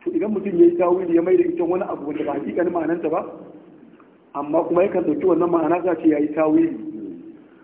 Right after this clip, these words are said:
Wa ja'a rabbuka wal malaku saffan saffa.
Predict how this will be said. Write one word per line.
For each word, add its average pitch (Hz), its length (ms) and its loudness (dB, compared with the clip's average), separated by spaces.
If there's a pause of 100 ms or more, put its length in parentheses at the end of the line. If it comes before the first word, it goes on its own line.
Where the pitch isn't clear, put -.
(340)
Wa 151 180 -4
ja'a 185 460 2
rabbuka 156 480 -4 (340)
wal 151 180 -6
malaku 170 480 -2
saffan 165 500 -2
saffa. 156 340 -4